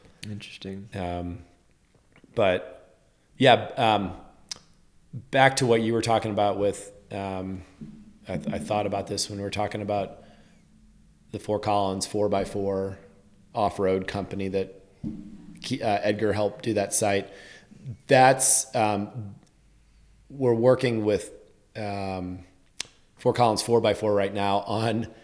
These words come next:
Speaker 2: a fundraising campaign. So if anybody needs work done on their car, we've raised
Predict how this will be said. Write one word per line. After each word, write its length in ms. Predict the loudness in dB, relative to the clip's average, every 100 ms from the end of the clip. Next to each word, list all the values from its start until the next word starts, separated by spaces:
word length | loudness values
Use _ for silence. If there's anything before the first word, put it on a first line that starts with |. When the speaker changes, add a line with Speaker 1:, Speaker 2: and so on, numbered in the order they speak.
| -18 -2
Speaker 2:
a 100 | -2
fundraising 920 | 2 4 6 6 4 4 -2 -4 -6
campaign. 760 | -4 -2 -2 -2 -2 -2 -6 -10 -16 _ _ _ _ _
So 140 | -2
if 80 | 2
anybody 300 | 4 6 6
needs 200 | 4 0
work 300 | 2 2 2
done 200 | 0 0
on 80 | 2
their 120 | 0
car, 600 | 0 2 4 4 2 0 -8 -20 -20 _
we've 380 | -4 0 0 0
raised 600 | 4 4 4 2 -2 -6